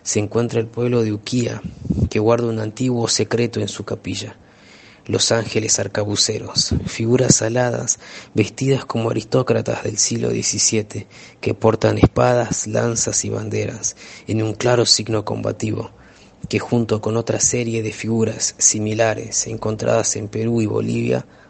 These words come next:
son únicas en el mundo. En tercer lugar, tenemos la región de los valles, que ocupan la zona centro-sur de la provincia y se caracteriza por poseer un clima templado,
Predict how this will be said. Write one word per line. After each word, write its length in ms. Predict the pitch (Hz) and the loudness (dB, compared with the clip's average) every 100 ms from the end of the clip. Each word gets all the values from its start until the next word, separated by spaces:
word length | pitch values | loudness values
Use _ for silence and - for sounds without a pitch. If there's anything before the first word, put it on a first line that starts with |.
| _ | _
son 260 | - 113 | 2 4
únicas 460 | 107 104 104 107 - | 4 0 -2 -2 0
en 100 | 107 | 0
el 100 | 104 | -4
mundo. 340 | 104 104 107 - - - - - - | -6 -8 -10 -14 -20 -20 -20 -20 -4
En 120 | 120 | 2
tercer 340 | 127 131 160 | 4 4 2
lugar, 440 | 147 135 143 143 - - | 2 4 4 2 -8 -12
tenemos 600 | - 113 117 123 120 113 - | -2 0 2 0 -2 -4 -4
la 100 | 117 | -2
región 320 | 104 - 123 | -2 -2 -2
de 80 | 117 | 0
los 140 | 107 | 0
valles, 500 | 113 127 117 110 107 | 2 2 2 -6 -6
que 140 | - 107 | -6 -4
ocupan 360 | - 117 110 | -2 0 2
la 100 | 110 | 0
zona 280 | 104 123 120 | 0 -2 -2
centro-sur 640 | 113 - 123 107 107 123 113 | -2 -4 -4 -4 -2 -2 0
de 80 | |
la 160 | 110 107 | 0 0
provincia 460 | 110 113 120 117 107 | 0 0 0 -2 -2
y 40 | |
se 140 | - | -2
caracteriza 720 | - 110 107 - 117 120 117 | -2 0 0 0 0 0 -2
por 160 | - 107 | -4 -8
poseer 420 | - 107 - 117 | -4 -2 0 0
un 120 | 117 | -2
clima 300 | 110 113 110 | -2 0 0
templado, 520 | 104 107 107 107 - | -2 -6 -4 -4 -4